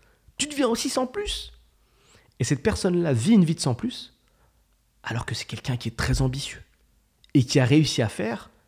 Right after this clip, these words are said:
des choses que personne dans son entourage, là, la proche qu'elle voit tous les jours au taf, ne réussit à faire, en fait. Mais comme elle est enfermée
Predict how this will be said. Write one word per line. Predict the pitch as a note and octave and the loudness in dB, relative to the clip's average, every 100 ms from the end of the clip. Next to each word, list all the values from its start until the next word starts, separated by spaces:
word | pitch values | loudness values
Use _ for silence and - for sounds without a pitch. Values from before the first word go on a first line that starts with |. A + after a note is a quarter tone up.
| _ _ _ _ _ - | _ _ _ _ _ -6
des | A#2 B2 | 2 2
choses | - A#3 B3+ | 2 0 0
que | - | -2
personne | - - D4 - - A#3+ F#3 | 0 2 2 2 6 6 6
dans | |
son | C#3+ D3 | 4 4
entourage, | C3 - A2 G#2+ | 2 2 0 2
là, | B2+ C#3 | 4 4
la | G#2+ | 2
proche | - C#3+ A#2+ - | 2 2 0 -4
qu'elle | A2+ | -4
voit | G#2+ A2+ | 0 0
tous | - | 0
les | A#2+ | -2
jours | G#2 | 0
au | G#2+ | -4
taf, | G3+ - - - _ _ | -4 -6 -12 -20 _ _
ne | D4 | 4
réussit | D4+ B3 A#3 C4 | 6 8 6 4
à | |
faire, | B3 E4 D4+ | 4 4 2
en | |
fait. | B3+ D4+ - - _ _ - - - - | 2 2 0 -16 _ _ -20 -20 -20 0
Mais | F3+ G#3+ | 4 6
comme | - C4 | 10 10
elle | A3 | 10
est | G3 - | 8 4
enfermée | G#3 - F#3 F3 F3+ | 2 2 -2 0 -2